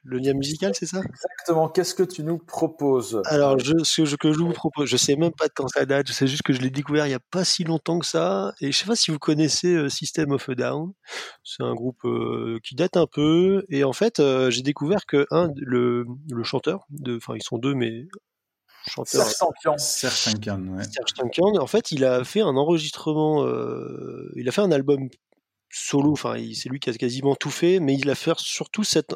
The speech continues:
Speaker 1: un, l'enregistrement de cet album avec l'orchestre, euh, néo-zélandais d'Auckland. Et, euh, et franchement, c'est, j'ai dou-, découvert ça et
Speaker 3: Très sympa.
Speaker 1: c'est pas mal. Donc, euh,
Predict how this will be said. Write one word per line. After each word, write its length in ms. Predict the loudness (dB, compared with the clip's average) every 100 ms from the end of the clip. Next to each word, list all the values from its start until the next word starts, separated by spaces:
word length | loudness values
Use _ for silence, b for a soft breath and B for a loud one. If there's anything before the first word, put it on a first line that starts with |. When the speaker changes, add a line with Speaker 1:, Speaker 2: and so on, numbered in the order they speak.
| -4
Speaker 1:
un, 320 | 0 0 0
l'enregistrement 540 | 2 2 2 0 0
de 60 | 2
cet 180 | 0 0
album 320 | 0 2 0
avec 440 | 0 2 2 2
l'orchestre, 640 | 0 0 0 -2 -2 -2 0
euh, 420 | 0 -2 -4 -2
néo-zélandais 640 | 2 2 4 2 2 0
d'Auckland. 420 | -2 -2 -2 -2 -2 _ B B B B -16 _ _ _ -2 -2 2
Et, 180 | 4 6
euh, 600 | 6 6 4 4 4 0 -2
et 120 | -4
franchement, 440 | -4 -2 0 0 -2
c'est, 260 | -2 -2
j'ai 140 | -2 -2
dou-, 120 | -6 -6 -2 0
découvert 340 | -2 -2 -2 0
ça 240 | 0 -2 -4
et 400 | -2 -2 -4 -10
Speaker 3:
Très 160 | -12 -8
sympa. 120 | -4 -2
Speaker 1:
c'est 80 | 0
pas 140 | 2
mal. 240 | 2 0 -6 -14 B B B B B B _
Donc, 320 | -2 0 2 2
euh, 400 | 4 4 2